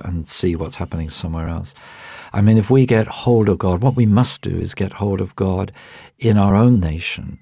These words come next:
um, right where we are, because you can't import a move of God from anywhere else. And as I began to travel, this is what I was telling one pastor after another, because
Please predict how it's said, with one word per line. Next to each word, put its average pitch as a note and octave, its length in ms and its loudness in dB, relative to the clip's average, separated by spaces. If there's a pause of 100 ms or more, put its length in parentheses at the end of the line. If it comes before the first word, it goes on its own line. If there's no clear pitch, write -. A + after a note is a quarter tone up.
(540)
um, F#2 420 -2
right A2+ 340 2
where G2+ 220 2
we G2 160 2
are, G2 240 0
because F#2+ 460 -2 (420)
you A2+ 200 0
can't C3+ 480 2 (100)
import A2 800 -2 (160)
a G2 80 -2
move F#2 320 0
of F#2+ 100 -6
God F#2 240 -6
from F2 160 -8
anywhere F2 320 -4
else. F2 440 -10 (600)
And G#2+ 300 -2
as G2 120 -2
I C3 140 4
began A#2 320 0
to - 80 -4
travel, F#2 580 -6
this C3+ 280 0
is A2 200 -6
what G2+ 220 -4
I G2 120 -2
was F2+ 200 -6
telling A2 380 -4
one A#2 180 0
pastor G#2 420 -6
after G2 200 -8
another, F#2+ 260 -2
because G2 320 -4